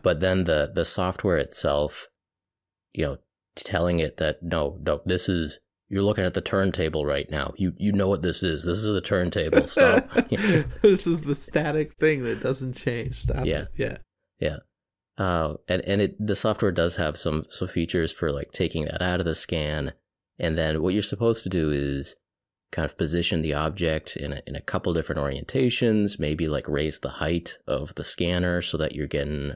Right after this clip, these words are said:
Speaker 1: a couple of different viewpoints. And then
Speaker 2: Okay.
Speaker 1: there's, there's ways to, you, you take multiple scans, and then there's ways to, like, link up the different files,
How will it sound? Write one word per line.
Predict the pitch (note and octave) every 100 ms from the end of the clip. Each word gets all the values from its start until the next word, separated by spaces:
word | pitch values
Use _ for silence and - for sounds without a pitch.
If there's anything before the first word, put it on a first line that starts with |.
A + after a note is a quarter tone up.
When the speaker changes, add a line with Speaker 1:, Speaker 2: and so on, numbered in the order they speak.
| -
Speaker 1:
a | -
couple | - - F2
of | D#2+
different | D#2+ D#2 C#2
viewpoints. | E2 D#2+ - E2 D#2 D2 - - _ _ _ _ _ _ -
And | F#2 E2+
then | D#2 D#2 C#3+
Speaker 2:
Okay. | D#3
Speaker 1:
there's, | E2 F2 D#2+ D#2 - _ _ _ -
there's | F2+ F2
ways | F#2 F#2+
to, | - D2
you, | F#2+ D#2
you | D#2+ F2+
take | F#2+ F#2 F2
multiple | D#2+ E2+ - - D2+
scans, | - - D#2 D2 D2 C2+ - _ _ _ -
and | E2 D2+
then | D#2
there's | D#2+ D2
ways | D2+ D2 D#2+ -
to, | D#2
like, | D2+ D2 - -
link | E2 F2+ F#2+
up | E2+
the | -
different | E2+ E2 C2+
files, | - - D#2 D#2 D#2+ D#2 -